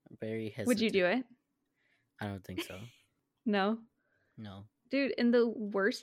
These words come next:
Speaker 2: is looking at pictures of hikes like this. And, you know, they always have a little cliff hanging off. People are always like, "I'm gonna go stand on this cliff part." And I'm like, "You're insane."
Speaker 1: <laughs>
Speaker 2: It always stresses me out. There's, like, this one I'm looking at right now where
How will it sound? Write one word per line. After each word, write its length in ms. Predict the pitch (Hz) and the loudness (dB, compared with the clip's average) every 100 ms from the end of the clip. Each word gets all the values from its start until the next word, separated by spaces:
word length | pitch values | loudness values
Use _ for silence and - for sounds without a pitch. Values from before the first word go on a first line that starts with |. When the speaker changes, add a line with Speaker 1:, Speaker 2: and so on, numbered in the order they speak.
| 480 | -2
Speaker 2:
is 60 | |
looking 280 | 254 220 254 | 0 0 0
at 80 | 262 | -2
pictures 540 | 240 190 185 226 254 | -2 -2 0 0 0
of 120 | - 220 | -2 0
hikes 320 | 233 208 - | -2 -2 -2
like 140 | 226 | -2
this. 440 | 233 254 277 - - - | 2 4 4 -2 -10 0
And, 120 | 233 | 2
you 60 | 247 | 4
know, 80 | |
they 80 | 262 | 6
always 240 | 220 233 254 | 6 6 4
have 140 | 247 | 2
a 20 | |
little 140 | 226 208 | 2 0
cliff 260 | - 208 | 0 -4
hanging 380 | - 226 226 233 | -2 -2 0 0
off. 180 | 240 254 - _ _ _ _ | 0 -2 -6 _ _ _ _
People 160 | 262 277 | 2 6
are 20 | |
always 180 | 262 262 | 6 6
like, 140 | 247 | 4
"I'm 80 | 302 415 | 2 2
gonna 80 | |
go 100 | 277 | 2
stand 320 | 196 - 214 233 | 2 4 4 4
on 80 | |
this 140 | 226 226 | 0 -2
cliff 320 | - 262 - | 0 0 0
part." 280 | - 254 262 | -4 -2 -2
And 80 | 220 | -2
I'm 80 | 214 | -2
like, 200 | 208 226 | -4 -4
"You're 160 | 202 | -2
insane." 640 | 208 202 196 196 254 240 233 _ _ - | 0 -2 -2 -4 -2 -6 -8 _ _ -16
Speaker 1:
<laughs> 320 | - 123 - _ _ - | -8 -6 -6 _ _ -4
Speaker 2:
It 100 | 220 - | -2 2
always 360 | 208 196 196 | 2 4 2
stresses 440 | - 190 196 190 190 | 0 -2 -2 -6 -6
me 100 | 180 | -4
out. 340 | 208 - - 285 - _ _ _ _ _ 208 | -4 -6 -10 -18 -20 _ _ _ _ _ 4
There's, 180 | 214 | 6
like, 220 | 220 220 220 | 6 2 2
this 160 | 233 | 2
one 220 | 226 202 190 | 4 4 4
I'm 140 | 208 | 2
looking 240 | 190 196 202 | 2 2 2
at 80 | |
right 180 | 196 185 | 4 2
now 540 | 190 180 180 202 220 226 339 - | 0 0 0 0 0 -4 -14 -10
where 480 | 208 202 190 190 | -2 2 4 2